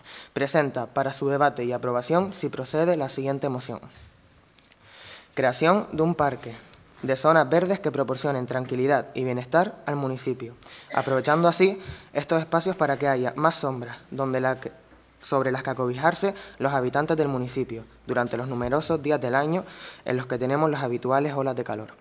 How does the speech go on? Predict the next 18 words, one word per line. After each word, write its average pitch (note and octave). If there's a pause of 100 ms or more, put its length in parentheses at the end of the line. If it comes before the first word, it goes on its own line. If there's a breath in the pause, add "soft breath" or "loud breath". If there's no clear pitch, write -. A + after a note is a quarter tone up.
(800)
En C3+
la B2+
actualidad C3 (320 loud breath)
nos C#3
encontramos D#3
frente E3
a D#3+
una E3+
de D#3+
las D3
mayores D3+
problemáticas D3
que -
ha D3+
sufrido D#3
el D3
ser C#3
humano, C#3